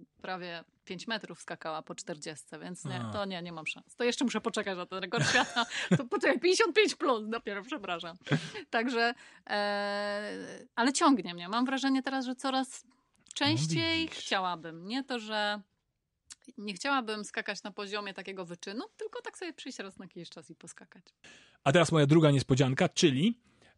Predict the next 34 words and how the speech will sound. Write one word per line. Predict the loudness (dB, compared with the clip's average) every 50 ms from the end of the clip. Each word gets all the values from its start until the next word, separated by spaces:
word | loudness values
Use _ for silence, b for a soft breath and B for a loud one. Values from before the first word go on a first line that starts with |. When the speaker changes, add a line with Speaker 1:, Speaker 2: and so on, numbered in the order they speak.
| _
Speaker 2:
e, | -6 -2 0 0 0 2
ty | 4 6 6 8
możesz | 8 6 4 2
zadać | 2 4 2 2
pytanie | 2 2 4 4 6 8
mojemu | 8 8 8 8
następnemu | 8 8 6 6 6 6 6 6
gościowi | 6 4 4 4 4 4 4 4 6 6
i | 8 8
w | 8
ogóle | 8 8 8 8 8 8 6
zostajemy | 6 4 2 4 4 4 4 4 2 2
cały | 2 4 4 4 4
czas | 4 2 2 2 0
w |
powietrzu, | 2 6 8 8 8 6 6 8 8 8 8 B B B B B B B
bo | 6 8 8 8
następnym | 6 4 4 2 0 0 2 2 4
gościem | 4 4 4 4 4 4
będzie | 4 6 6 6 6 6 b b b b b b b 6
Łukasz | 8 8 8 8 6 4 4 4
Czepiela, | 4 6 6 6 6 6 6 4 2 b b b b b _
czyli, | 2 4 6 6 6 6 6 4 2 2
e, | 4 4 6 6 6 6 6 6 4
czyli | 2 2 0 4 6 6 8 8 8 8 8 6 6 4 2 0 _ _ _ _ -20 -8 -6
ekstremalny | -6 -4 -4 -4 -6 -4 0 0 2 2 2 0 0 -2 -2
również | -2 -2 -2 -2 -2 -2
pilot | 0 4 6 8 8 6 6 4 -2 B B B B B B B B _ 2
i | 4
nie | 4 4
tylko | 4 2 0 0 -2
ekstremalny, | -2 0 0 2 2 4 4 4 4 4 2 B B B B B B B _
e, | 2 4 6 6 6 4 4
więc, | 4 4 4 2 2 -2 -8